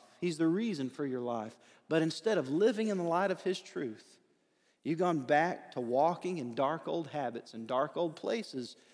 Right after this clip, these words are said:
that Jesus has called you out of. Maybe this morning, the beginning of two thousand twenty-three,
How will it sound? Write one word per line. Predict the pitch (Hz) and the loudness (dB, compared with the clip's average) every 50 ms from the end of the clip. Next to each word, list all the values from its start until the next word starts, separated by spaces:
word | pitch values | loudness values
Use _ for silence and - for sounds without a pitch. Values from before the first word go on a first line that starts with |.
| _ _ | _ _
that | - 147 143 | -2 -2 -2
Jesus | 143 139 165 202 214 208 202 - - | 0 0 -2 -2 -2 -2 -4 -4 -6
has | 185 180 | -8 -6
called | - - 180 190 185 196 190 | 0 2 2 4 2 2 0
you | 190 190 180 | 0 0 2
out | 185 214 226 170 | 2 0 0 -2
of. | 135 123 113 - - - - _ _ _ _ _ _ _ _ _ _ _ _ _ _ _ _ _ _ _ _ _ _ _ _ _ _ _ _ _ _ _ _ _ _ _ _ _ _ _ | -2 -4 -6 -8 -12 -18 -20 _ _ _ _ _ _ _ _ _ _ _ _ _ _ _ _ _ _ _ _ _ _ _ _ _ _ _ _ _ _ _ _ _ _ _ _ _ _ _
Maybe | - 147 190 196 208 190 | 0 2 2 2 2 0
this | 196 214 - - | 0 -2 -2 -2
morning, | - 180 180 196 214 196 131 110 107 - - - _ _ _ _ _ _ _ - | -4 -4 -2 -2 -2 -4 -6 -8 -12 -16 -20 -20 _ _ _ _ _ _ _ -6
the | 135 | -4
beginning | 131 131 117 131 175 202 208 196 156 | -2 0 2 4 4 4 4 4 2
of | 127 - | 0 -2
two | - - 196 185 | -4 -4 -4 -2
thousand | - 190 175 190 190 160 160 156 | 0 0 2 2 0 0 -4 -6
twenty-three, | - - 190 190 180 165 143 - - 175 180 214 202 - - | -4 -4 -4 -4 -4 -4 -6 -8 -8 -8 -6 -6 -6 -8 -12